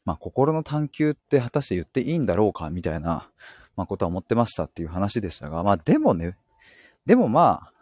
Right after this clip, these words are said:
実際に僕がやっていることって、うん、そういうことだし、そういうことをこれからもやっていきたいんだよなっていうふうに思ったので、えっと、全然そこに自分の、なんだろう、嘘では、嘘ではないどころか、本当にその通りの思いがあるから、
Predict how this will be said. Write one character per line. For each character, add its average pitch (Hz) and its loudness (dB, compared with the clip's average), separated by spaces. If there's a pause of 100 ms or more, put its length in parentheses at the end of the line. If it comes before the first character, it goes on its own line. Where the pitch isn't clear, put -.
(380)
実 - -6
際 175 4
に 190 -2
僕 175 0
が 120 8
や 85 2
っ - -12
て - -2
い - 4
る 110 2
こ 123 -2
と 143 0
っ - 2
て、 82 -4 (460)
う 95 -4
ん、 87 -6
そ - 0
う 120 6
い 123 4
う - -6
こ 139 0
と 139 0
だ 98 4
し、 80 -10 (340)
そ - -4
う - 4
い - -
う - 0
こ 165 2
と 214 8
を 143 8
こ 107 0
れ 101 6
か 120 6
ら 117 8
も 90 0
や 76 -8
っ - -20
て 113 -4
い 104 -4
き - -12
た 160 6
い 135 2
ん - 0
だ 87 -2
よ 80 -4
な 95 2
っ 104 -2
て 90 -8
い - -4
う 80 -8
ふ - -12
う - -8
に 85 -6
思 87 -4
っ - -6 (920)
た 95 2
の 71 -6
で、 78 2
え 87 -4
っ - -6
と、 85 -4 (680)
全 139 2
然 160 2
そ 147 -4
こ 143 2
に 143 0 (300)
自 120 -6
分 123 0
の、 120 0 (840)
な 110 -2
ん - -2
だ 87 -2
ろ 82 -8
う、 - -10
嘘 139 2
で 87 2
は、 85 2
嘘 113 4
で 110 8
は 82 4
な 98 2
い 87 0
ど 95 -2
こ 95 2
ろ 78 -4
か、 78 -2
本 120 -6
当 131 0
に 127 2
そ 123 -6
の 123 -2
通 - -2 (100)
り 95 0
の 78 -4
思 87 -4
い 80 -4
が 80 -10
あ 104 -2
る 92 -2
か 76 -8
ら、 85 0